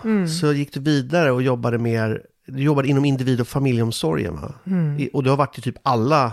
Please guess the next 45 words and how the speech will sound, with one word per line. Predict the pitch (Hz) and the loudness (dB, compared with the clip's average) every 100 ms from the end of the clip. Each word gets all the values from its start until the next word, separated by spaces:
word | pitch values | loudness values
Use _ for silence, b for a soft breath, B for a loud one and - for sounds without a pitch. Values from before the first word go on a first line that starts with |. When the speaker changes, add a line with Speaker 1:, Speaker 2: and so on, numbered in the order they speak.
| 104 - | -6 -6
Speaker 2:
olika | 123 113 123 120 110 110 | -4 -2 -4 -4 -4 -2
delar | 123 110 120 113 | -2 0 0 0
av | 104 | -2
en | 101 104 | -4 -6
individ- | 123 110 101 | -6 -4 -4
och | 98 | -4
familjeomsorg. | 107 101 98 113 107 107 _ - | -4 -4 -6 -8 -8 -12 _ -6
Speaker 1:
Ja, | 214 | -4
då | 208 240 | -2 -2
blev | 262 226 180 | 0 0 2
jag | 185 | 0
det | 175 | 0
som | 160 165 | -2 -4
egentligen | 170 151 - 151 | -4 -4 -6 -6
kallas | 156 151 - | -4 -6 -2
ifo-chef | 190 170 160 - 160 170 - | -2 -2 -4 -4 -4 -4 -4
eller | 165 | -2
Speaker 2:
Ja. | 113 | 0
Speaker 1:
verksamhetschef | 170 - 160 156 160 - 156 | 0 -4 -6 -6 -6 -6 -2
Speaker 2:
Ja. | 120 92 | -2 -2
Speaker 1:
inom | 165 165 | -4 -4
individ- | 160 160 147 156 | -4 -6 -8 -8
och | |
familjeomsorgen. | - 165 160 151 160 156 156 160 | -8 -6 -6 -8 -8 -8 -6 -6
Och | 165 | -6
då | 185 | -4
har | 202 180 | -2 -2
man | 165 | -2
ju | 175 | -2
alla | 180 - | -4 -4
delar | - 185 170 | -4 -4 -4
inom | 165 165 165 | -4 -4 -4
individ- | 160 160 151 | -4 -6 -6
och | 151 | -8
familjeomsorgen. | 160 156 160 - - 170 190 - | -6 -8 -8 -10 -10 -8 -8 -4
Speaker 2:
Ja. | 110 95 110 B B _ - | -2 -2 -6 B B _ -4
Speaker 1:
Det | 180 | -2
som | 180 190 | 0 0
var | 185 | 0
lite | 190 - | -2 -4
speciellt | 196 - 208 - 220 233 | -6 -6 -4 0 0 0
på | - | 0
det | 226 | 2
här | 151 | 2
stället | 156 - 160 151 | 0 -4 -4 -4